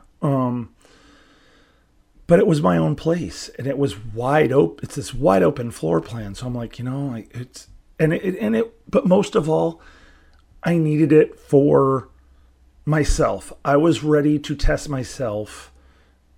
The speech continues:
at being completely alone. Like, you know, having my own space,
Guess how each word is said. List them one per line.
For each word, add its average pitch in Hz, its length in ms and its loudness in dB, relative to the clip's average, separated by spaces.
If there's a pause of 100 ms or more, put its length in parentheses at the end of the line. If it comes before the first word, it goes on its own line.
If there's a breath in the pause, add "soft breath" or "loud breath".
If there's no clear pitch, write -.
(180)
at 156 260 -4
being 131 260 -2
completely 123 560 -4
alone. 92 460 -10 (200)
Like, 127 280 -4
you 127 80 -6
know, 117 80 -8
having 151 480 0
my 143 160 0
own 135 160 -2
space, 120 600 -8